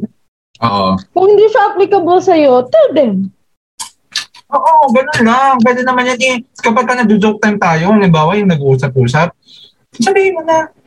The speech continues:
Speaker 2: Oh, too
Speaker 1: You're
Speaker 2: much
Speaker 1: not so
Speaker 2: na.
Speaker 1: com-,
Speaker 2: Tama
Speaker 1: oo nga,
Speaker 2: na.
Speaker 1: okay.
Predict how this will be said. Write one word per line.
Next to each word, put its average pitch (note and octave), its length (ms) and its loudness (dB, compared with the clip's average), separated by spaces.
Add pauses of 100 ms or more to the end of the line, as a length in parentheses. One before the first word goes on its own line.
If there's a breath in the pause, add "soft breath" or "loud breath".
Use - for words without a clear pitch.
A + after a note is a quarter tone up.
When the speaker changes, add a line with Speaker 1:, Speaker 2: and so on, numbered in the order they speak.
Speaker 2:
Oh, G#3+ 400 -2 (480)
too - 80 0
Speaker 1:
You're - 140 0
Speaker 2:
much A3+ 180 -2
Speaker 1:
not - 0 -
so A#3+ 120 -2
Speaker 2:
na. A3+ 100 0
Speaker 1:
com-, F#3+ 260 -4
Speaker 2:
Tama C4+ 160 -2
Speaker 1:
oo A#3 140 -2
nga, A3 100 2
Speaker 2:
na. G3 100 0
Speaker 1:
okay. G#3+ 220 -2